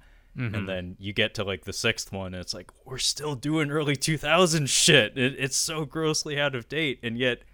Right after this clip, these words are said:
Speaker 2: it's still kinda, like, fun and nostalgic because of it. <laughs>
Speaker 1: Yeah. These
Speaker 2: Um,
Speaker 1: must have been big international films, I'm guessing, 'cause I don't think they ever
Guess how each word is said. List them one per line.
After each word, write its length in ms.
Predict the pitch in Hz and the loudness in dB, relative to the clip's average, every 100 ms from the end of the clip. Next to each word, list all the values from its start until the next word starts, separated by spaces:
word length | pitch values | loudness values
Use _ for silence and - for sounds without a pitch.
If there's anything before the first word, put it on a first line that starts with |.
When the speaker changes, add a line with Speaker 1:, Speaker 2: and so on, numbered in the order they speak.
| - - - - | -20 -20 -20 -6
Speaker 2:
it's 180 | 123 - | -4 -2
still 260 | - 139 | -2 -2
kinda, 260 | 131 139 131 | -2 -6 -4
like, 220 | 123 110 | -4 -6
fun 280 | - 127 117 | -6 -6 -4
and 140 | 101 | -6
nostalgic 560 | 98 - 113 120 104 95 | -8 -10 -8 -6 -6 -8
because 400 | 85 - 135 131 | -10 -10 -10 -10
of 140 | 85 | -10
it. 100 | 87 - | -6 -4
<laughs> 40 | - 131 - - - | -4 -6 -12 -18 -6
Speaker 1:
Yeah. 320 | 123 104 98 - - - _ _ _ _ _ _ - - - | -2 0 -2 -8 -20 -20 _ _ _ _ _ _ -20 -8 2
These 120 | 175 | 4
Speaker 2:
Um, 60 | 208 | 6
Speaker 1:
must 160 | - | 4
have 60 | 151 | 4
been 180 | 135 113 | 4 6
big 360 | 131 120 113 - | 4 4 0 -4
international 720 | 131 113 107 104 104 117 95 | 0 2 2 0 0 -4 -2
films, 340 | 117 104 104 | -2 -2 -2
I'm 120 | 104 | -2
guessing, 420 | 104 104 - 104 104 | 0 0 0 -6 -2
'cause 420 | 110 101 - - - _ _ _ | -4 -4 -8 -12 -20 _ _ _
I 140 | - 131 | 4 4
don't 140 | 123 | 4
think 160 | 123 110 | 0 0
they 100 | 113 | 0
ever 360 | 107 113 95 | 0 -4 -6